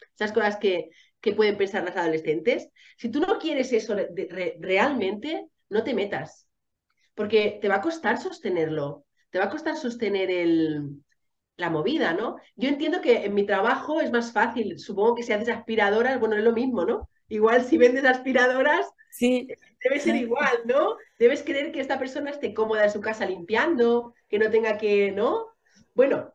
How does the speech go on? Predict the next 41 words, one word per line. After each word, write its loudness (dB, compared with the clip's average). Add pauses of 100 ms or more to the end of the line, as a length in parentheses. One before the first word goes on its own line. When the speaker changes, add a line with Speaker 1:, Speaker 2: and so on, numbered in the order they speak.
Speaker 1:
digo 2
yo, 4
¿eh? 2
No 6
Speaker 2:
Sí, 6
Speaker 1:
sé. -
Speaker 2:
sí, 2
y -20
que 0
luego 4
tus -4
operarios 2
estén, 0
¿sabes? 0
Es -8
como 0
al -2
final 0
tienes -2
que -14
tener -2
una, -4
un, -4 (200)
un, -4 (540)
una 0
voluntad 2
de 4
afectar -4
la 2
vida 2
de 0
los -2
demás, -4 (320)
de 0
Speaker 1:
Claro, 4
Speaker 2:
bien, -6
¿no? -12 (340)
Speaker 1:
claro. 2
Speaker 2:
Y -
lo 4
mi-, 2